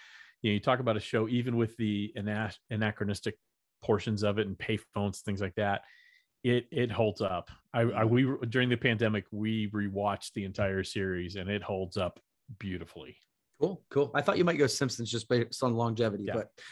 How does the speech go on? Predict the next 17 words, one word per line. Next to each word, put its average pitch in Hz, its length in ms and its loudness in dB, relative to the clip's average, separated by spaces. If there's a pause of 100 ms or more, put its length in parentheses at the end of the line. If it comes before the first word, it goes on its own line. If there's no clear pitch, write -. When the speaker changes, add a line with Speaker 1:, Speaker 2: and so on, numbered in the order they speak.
(120)
Speaker 2:
I 131 60 6
respect 131 360 2
Speaker 1:
Yeah. 107 60 -8
Speaker 2:
that. - 680 -8
Okay, 139 240 6
ready? 147 380 8 (240)
The 117 100 -2
last 147 320 4
two. - 220 0 (640)
Mad 165 300 2
Men 240 460 2 (440)
or 127 140 0
Game 143 280 4
of 202 100 2
Thrones? - 840 -4 (760)
Speaker 1:
Mad 92 240 -4
Men, 90 200 -10